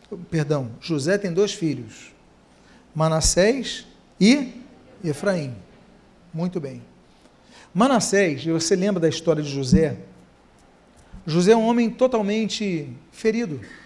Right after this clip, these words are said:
É um homem totalmente ferido. Porque o seu pai o amava, o seu pai cuidava com carinho e, infelizmente, até com uma predileção tão visível aos outros que os irmãos ficaram com inveja dele.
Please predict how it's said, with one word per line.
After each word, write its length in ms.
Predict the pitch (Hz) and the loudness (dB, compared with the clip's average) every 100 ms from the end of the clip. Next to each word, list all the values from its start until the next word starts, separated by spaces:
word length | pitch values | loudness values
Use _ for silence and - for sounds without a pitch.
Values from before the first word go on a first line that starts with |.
| - _ _ _ _ _ _ _ _ _ _ _ _ _ _ - - | -20 _ _ _ _ _ _ _ _ _ _ _ _ _ _ -20 0
É 80 | 240 | 4
um 80 | 233 | 4
homem 220 | 269 269 | 2 0
totalmente 380 | 302 294 311 - | 0 0 0 -4
ferido. 380 | 311 240 254 156 - _ _ _ _ _ _ _ _ _ _ _ _ _ _ _ _ - | -6 -6 -8 -12 -20 _ _ _ _ _ _ _ _ _ _ _ _ _ _ _ _ -4
Porque 160 | 170 | 4
o 80 | 202 | 4
seu 160 | 226 208 | 6 4
pai 220 | 202 214 | 6 8
o 60 | |
amava, 640 | 269 240 233 262 240 269 247 - - - _ _ _ _ _ _ _ - _ _ _ _ _ - - | 6 4 2 2 0 -4 -6 -14 -20 -20 _ _ _ _ _ _ _ -20 _ _ _ _ _ -20 -6
o 80 | 180 | 0
seu 180 | - | 2
pai 280 | 202 208 208 | 6 8 8
cuidava 400 | 202 196 196 190 | 6 6 6 4
com 100 | 190 | 0
carinho 560 | 190 220 220 247 254 - | 6 6 8 4 4 0
e, 400 | 240 262 294 - | -2 -2 -4 -2
infelizmente, 680 | 240 - 262 185 214 247 - | 0 2 0 0 2 2 0
até 160 | 214 233 | 0 0
com 60 | |
uma 100 | 240 | 0
predileção 720 | 226 226 214 240 - 254 240 | 0 0 2 2 2 -2 -2
tão 200 | - 311 | -2 -2
visível 440 | 262 220 202 247 226 | -2 -2 -2 2 2
aos 160 | 156 | 2
outros 180 | 240 - | 0 -2
que 80 | 294 | -4
os 140 | 240 | 0
irmãos 340 | 247 214 262 247 | 2 2 0 -2
ficaram 260 | 202 262 | -4 -4
com 100 | 240 | -2
inveja 360 | 240 226 233 214 | -2 0 0 0
dele. 300 | 185 202 | 0 -2